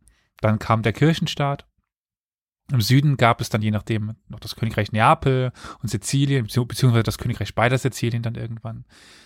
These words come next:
Und Italien war auch stark geprägt von außenstehenden Mächten. Also,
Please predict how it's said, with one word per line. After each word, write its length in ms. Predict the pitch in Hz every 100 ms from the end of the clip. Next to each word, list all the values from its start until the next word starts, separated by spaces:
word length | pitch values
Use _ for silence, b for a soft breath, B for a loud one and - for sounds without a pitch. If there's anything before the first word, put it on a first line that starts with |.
| b b b b b b _
Und 120 | 147
Italien 440 | 123 - 135 170 151
war 80 | 147
auch 160 | 139
stark 400 | - 143 147 -
geprägt 400 | 135 - 135 143
von 140 | - -
außenstehenden 600 | 135 151 135 - 131 135
Mächten. 420 | 175 - 113 113
Also, 300 | 110 113